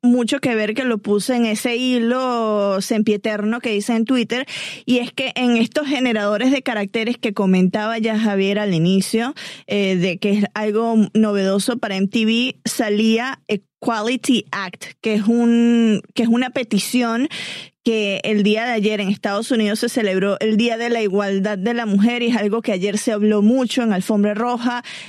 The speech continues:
en temas políticos aquí en Estados Unidos, y es algo que Taylor Swift en esa presentación y ya después cuando ganó, este, en las otras tres categorías en donde ganó, que lo salió,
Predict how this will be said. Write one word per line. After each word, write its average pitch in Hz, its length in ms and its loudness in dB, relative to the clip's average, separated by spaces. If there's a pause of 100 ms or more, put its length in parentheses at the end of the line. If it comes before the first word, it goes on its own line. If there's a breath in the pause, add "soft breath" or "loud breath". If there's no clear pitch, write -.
en 196 180 0
temas 220 340 -2
políticos 226 640 0
aquí 208 180 0
en 214 60 2
Estados 226 420 -2
Unidos, 233 320 2
y 240 140 4
es 226 100 0 (100)
algo 247 540 -4
que 254 460 -4 (160)
Taylor 247 340 0
Swift 247 400 0
en 214 160 4
esa 240 220 0
presentación 220 760 0
y 190 120 4
ya 196 140 -2
después 233 360 -4
cuando 220 380 0
ganó, 185 480 2 (420 loud breath)
este, 220 540 -4 (180)
en 202 140 4
las 202 100 2
otras 220 320 0
tres 269 280 -4
categorías 196 540 0
en 233 120 2
donde 208 200 4
ganó, 208 300 0
que 262 120 -4
lo 208 120 0
salió, 214 500 0